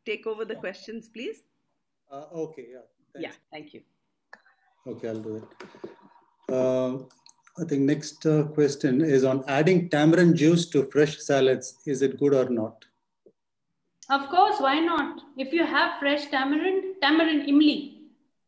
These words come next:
Speaker 2: Yes.
Speaker 3: Imli, yeah. If you love, uh, uh, tamarind, and, uh, tamarind has, uh,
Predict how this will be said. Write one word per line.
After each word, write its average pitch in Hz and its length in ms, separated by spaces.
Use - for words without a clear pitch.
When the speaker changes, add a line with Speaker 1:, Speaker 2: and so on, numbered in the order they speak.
Speaker 2:
Yes. 120 440
Speaker 3:
Imli, 254 340
yeah. 320 320
If 277 160
you 294 160
love, 247 420
uh, 202 300
uh, 220 120
tamarind, 269 600
and, 240 300
uh, 202 100
tamarind 254 400
has, 254 200
uh, - 180